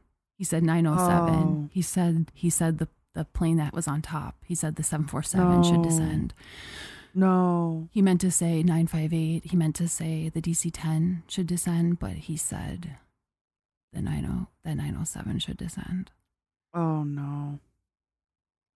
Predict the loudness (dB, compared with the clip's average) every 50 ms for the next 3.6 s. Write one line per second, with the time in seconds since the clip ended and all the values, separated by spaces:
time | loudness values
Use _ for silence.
0 | _ _ _ _ _ _ -14 -10 -6 -2 2 4 4 6 6 4 4 4 2 2
1 | 2 4 2 2 2 -2 -2 0 2 2 2 2 2 2 4 4 2 2 2 2
2 | 2 2 0 0 0 -4 0 0 -2 -2 -2 -2 0 0 0 0 -2 -4 -6 -4
3 | -4 -6 -6 -6 -6 -6 -6 -8 -10 -14 -18